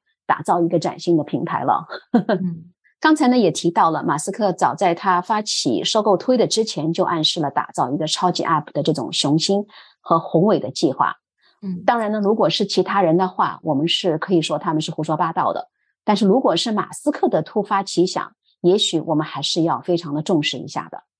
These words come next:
Speaker 1: 马斯克呢，在今年五月份的时候呢，任命来自N B C Universal 的这广告奇才 Linda Yaccarino 作为 Twitter 的这个首席执行官。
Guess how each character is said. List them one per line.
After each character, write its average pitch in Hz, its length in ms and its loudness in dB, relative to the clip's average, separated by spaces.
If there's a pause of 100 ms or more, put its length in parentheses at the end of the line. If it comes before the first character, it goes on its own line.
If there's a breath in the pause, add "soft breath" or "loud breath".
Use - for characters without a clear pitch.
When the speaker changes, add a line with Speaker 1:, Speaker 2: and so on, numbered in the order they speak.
(120)
Speaker 1:
马 190 80 -2
斯 254 160 -2
克 294 140 2
呢， 233 180 2
在 208 220 2
今 269 300 4
年 208 200 0
五 170 140 2
月 202 140 2
份 208 140 -6
的 185 60 0
时 170 160 -4
候 165 220 -2
呢， 143 260 0
任 214 160 4
命 185 160 6
来 156 200 2
自 190 220 0
N 196 200 -2
B 196 140 0
C 190 140 0
Universal 185 600 0
的 139 140 -10
这 175 100 -6
广 131 240 -2
告 165 160 -2
奇 165 220 0
才 120 320 -6 (320 loud breath)
Linda 185 440 4
Yaccarino 185 640 0 (340)
作 202 160 4
为 170 160 4
Twitter 208 320 0
的 151 100 -4
这 185 160 0
个 160 80 -2
首 131 240 -6
席 - 180 -2
执 185 140 0
行 190 220 -6
官。 202 280 -2